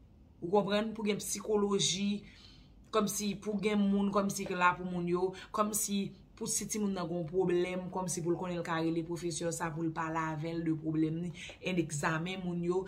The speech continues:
se selon pwoblèm moun nan pou fè l vin ekspoze yon pati ki pa bezwen tout pou moun konn pwoblèm ni, but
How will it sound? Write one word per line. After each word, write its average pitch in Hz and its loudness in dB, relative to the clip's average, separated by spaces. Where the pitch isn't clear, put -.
se - -2
selon 190 4
pwoblèm 185 4
moun 175 -2
nan 175 -2
pou 175 -6
fè 175 0
l 156 4
vin 175 0
ekspoze 208 6
yon 196 2
pati 196 2
ki 202 -4
pa 196 6
bezwen 190 4
tout - -6
pou 190 -4
moun 175 -2
konn 170 2
pwoblèm 175 4
ni, 196 0
but 180 2